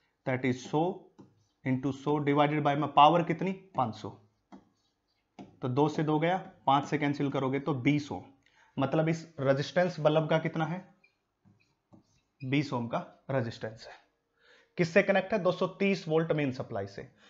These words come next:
When a resistance R is connected in series, it work perfectly and bulb consumes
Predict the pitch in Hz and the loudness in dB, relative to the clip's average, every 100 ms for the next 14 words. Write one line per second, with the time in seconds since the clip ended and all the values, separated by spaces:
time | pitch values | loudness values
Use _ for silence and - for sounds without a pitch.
0 | _ - 143 185 214 185 175 175 180 208 | _ 0 4 4 4 6 6 4 2 2
1 | 214 - 165 180 202 180 170 - 175 170 | 2 4 8 8 6 2 -2 -2 -2 -2
2 | - 190 - 165 165 - 196 208 170 - | 0 0 0 -2 -2 -2 2 4 2 -2
3 | - _ _ _ _ _ _ - 196 208 | -18 _ _ _ _ _ _ 4 4 4
4 | 151 - - - 123 175 214 - 170 180 | 0 -2 -14 -4 8 10 10 4 4 4
5 | 175 196 208 170 156 147 165 190 185 160 | 4 4 4 4 2 6 8 8 6 2
6 | 147 165 170 | 2 -2 -2